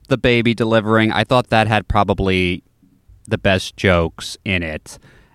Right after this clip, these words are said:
And, uh, although probably my joke of the ep would be the false start to the girlfriend troubles, I think ultimately I'm gonna go with, <sighs>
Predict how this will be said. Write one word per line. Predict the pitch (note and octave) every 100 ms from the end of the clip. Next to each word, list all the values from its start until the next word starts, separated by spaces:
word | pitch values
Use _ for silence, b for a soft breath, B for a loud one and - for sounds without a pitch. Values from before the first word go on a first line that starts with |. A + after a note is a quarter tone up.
| _
And, | F#2 E2+ D#2+ D#2+ D2+
uh, | D#2+ D#2 D#2 D#2 D#2 E2 _ _ _ _ _ _ -
although | G2+ G2 F#2
probably | A#2+ A2+ F#2 F#2+
my | F2
joke | E2 C3 D#3
of | A2+
the | F#2
ep | F2 E2
would | G2+ E2+
be | F2+
the | E2+ E2+ E2 - _ -
false | G#2 F2
start | - - D#2 D#2 _ B B
to | -
the | F2+
girlfriend | F2 E2+ - D#2
troubles, | - D#2+ D2+ D#2 - b b b -
I | C#3+
think | A#3 B3+ -
ultimately | F#3 - G3+ G3+ F#3
I'm | E3
gonna | D#3+ F#3+
go | D#3 E3
with, | F3+ E3+ - _ F#2+ F#2+ _ _ _ _ _ _
<sighs> | _